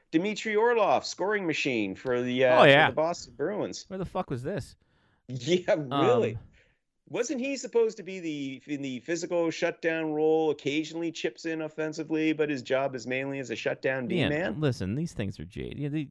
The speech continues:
Speaker 2: the lines, they're blurred.
Speaker 1: Holy
Speaker 2: It's like a Robin
Speaker 1: crap. <laughs>
Speaker 2: Thicke song.
Speaker 1: What a t-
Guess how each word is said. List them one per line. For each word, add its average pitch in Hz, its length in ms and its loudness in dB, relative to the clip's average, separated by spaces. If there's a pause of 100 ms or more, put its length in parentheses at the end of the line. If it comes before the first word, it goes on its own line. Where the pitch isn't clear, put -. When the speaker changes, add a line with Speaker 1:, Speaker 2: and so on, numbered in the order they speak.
(140)
Speaker 2:
the 120 320 -12
lines, 139 480 -2
they're 110 100 0
blurred. 113 380 0
Speaker 1:
Holy 160 380 0 (240)
Speaker 2:
It's - 160 -20
like 92 340 -2
a 156 60 4
Robin 165 300 6
Speaker 1:
crap. - 80 -8
<laughs> - 20 -20
Speaker 2:
Thicke 151 160 0
song. 151 180 -2
Speaker 1:
What 147 200 -2
a 120 60 -8
t- - 180 -18